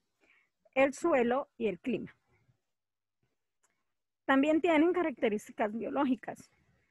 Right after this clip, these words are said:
Esto se refiere a la diversidad en especies en animales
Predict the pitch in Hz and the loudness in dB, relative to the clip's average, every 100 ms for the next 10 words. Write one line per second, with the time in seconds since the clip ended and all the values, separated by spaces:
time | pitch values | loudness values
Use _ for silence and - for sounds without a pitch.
0 | _ _ - 214 - 277 302 311 - 269 | _ _ -8 -6 -6 -8 -6 -6 -4 -2
1 | 233 269 - - 262 269 285 269 240 - | -2 -4 -8 -6 -4 -2 -2 -2 -4 -6
2 | 214 233 220 240 - 220 247 254 247 254 | -8 -6 -6 -6 -6 -6 -6 -6 -4 -2
3 | 262 277 233 220 262 | -2 -2 -2 -4 -10